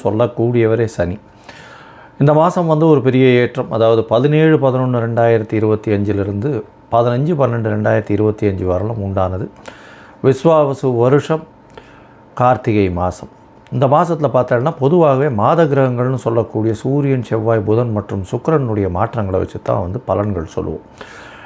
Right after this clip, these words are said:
இந்த மாத கிரகங்கள்ல சூரியன் நம்ம வந்து, ஆ, விருச்சிகத்துல இருக்கு. அதனால தான் இது கார்த்திகை மாசம். அதாவது நம்ம வந்து சூரியனை பின்பற்றி மாதங்களை குறிக்கிறதுனால.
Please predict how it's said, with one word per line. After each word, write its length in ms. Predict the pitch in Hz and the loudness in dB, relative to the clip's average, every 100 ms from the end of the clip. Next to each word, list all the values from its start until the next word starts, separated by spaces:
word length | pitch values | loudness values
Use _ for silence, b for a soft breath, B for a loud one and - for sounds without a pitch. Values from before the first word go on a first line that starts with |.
| B B B B B - - | B B B B B -20 0
இந்த 220 | 156 170 | 4 4
மாத 300 | 143 151 185 | 4 4 4
கிரகங்கள்ல 580 | 170 170 165 151 147 160 | 4 4 4 4 4 2
சூரியன் 680 | 165 156 175 180 170 175 185 - - - | 2 4 4 6 4 2 -2 -20 -14 -4
நம்ம 280 | 123 131 | 0 2
வந்து, 520 | 127 139 156 127 104 - - - | 2 4 4 6 4 0 -12 -2
ஆ, 280 | 110 101 101 | 2 2 2
விருச்சிகத்துல 680 | 101 123 185 160 151 120 | 0 0 4 4 4 2
இருக்கு. 320 | 113 120 - - - - B B B - | 2 2 -6 -10 -20 -20 B B B -2
அதனால 360 | 120 135 131 139 | 2 4 4 6
தான் 100 | 147 | 4
இது 140 | 120 | 2
கார்த்திகை 440 | 113 120 - 120 | 0 0 0 2
மாசம். 320 | 107 104 107 - - - | 2 2 -2 -10 -14 -4
அதாவது 520 | 107 110 120 110 101 | 2 4 4 4 2
நம்ம 240 | 110 110 113 | 0 0 2
வந்து 180 | 123 139 | 2 0
சூரியனை 520 | - 151 151 139 135 | 2 4 4 4 2
பின்பற்றி 540 | 127 123 120 110 156 | 0 0 0 0 -2
மாதங்களை 440 | 117 113 113 101 98 | 0 2 0 -2 -2
குறிக்கிறதுனால. 580 | 107 104 95 90 90 | -2 0 -2 -2 -4